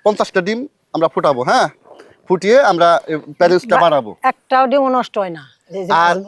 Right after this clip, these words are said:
Speaker 2: বাদ যায় না,
Speaker 1: এগুলো
Speaker 2: মনে করেন
Speaker 1: সব
Speaker 2: যে,
Speaker 1: বীজ ডিম,
Speaker 2: যে,
Speaker 1: সব বীজ ডিম।
Speaker 2: যে মুরগ আছে।
Speaker 1: মুরগ আছে। আর এই যে এখান থেকে ওই পর্যন্ত আমরা ই নিব, এইখানে কয়েকটা,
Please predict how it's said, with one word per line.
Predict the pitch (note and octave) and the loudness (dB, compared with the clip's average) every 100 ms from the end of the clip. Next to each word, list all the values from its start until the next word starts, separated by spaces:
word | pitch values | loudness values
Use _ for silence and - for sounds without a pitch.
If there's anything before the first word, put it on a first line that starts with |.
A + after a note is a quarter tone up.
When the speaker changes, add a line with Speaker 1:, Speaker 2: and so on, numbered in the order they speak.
| G3+ | -4
Speaker 2:
বাদ | G3 G#3 D3+ | -2 -2 0
যায় | F3+ | -2
না, | G3+ | 0
Speaker 1:
এগুলো | A3+ | -2
Speaker 2:
মনে | A3+ | 0
করেন | B3 | 2
Speaker 1:
সব | A3+ | 2
Speaker 2:
যে, | |
Speaker 1:
বীজ | B3 F3 | 0 0
ডিম, | D3 | -4
Speaker 2:
যে, | A2+ - | -6 -2
Speaker 1:
সব | C#4 D4 A3+ | 2 2 2
বীজ | G3 A2 | -4 -4
ডিম। | A2 G3 | -12 -12
Speaker 2:
যে | |
মুরগ | A#3+ A#3 C4+ A3+ | -10 -2 0 0
আছে। | F3+ - E3+ E3+ _ _ _ | -2 -6 -14 -14 _ _ _
Speaker 1:
মুরগ | F#3+ A3+ A#3 | -2 2 2
আছে। | G#3+ - | 2 0
আর | F#3+ G3 - | 2 2 4
এই | G#3 | 4
যে | A3 | 4
এখান | G#3+ A3 A3 | 2 0 0
থেকে | A3 C#4+ D#4+ _ _ _ _ _ - | 2 0 0 _ _ _ _ _ 0
ওই | A3+ C4+ C4+ | 4 4 4
পর্যন্ত | A#3+ G#3 G#3+ A3+ | 0 0 0 2
আমরা | B3 G#3 | 2 4
ই | G#3+ | 2
নিব, | A3 G3+ A#3+ E4 _ _ _ _ _ _ _ _ _ _ - | 0 2 2 0 _ _ _ _ _ _ _ _ _ _ -2
এইখানে | F#3+ A3 A3+ A3+ F#3 _ _ _ - | 0 2 2 2 0 _ _ _ -2
কয়েকটা, | G#3+ G#3+ - | 2 2 2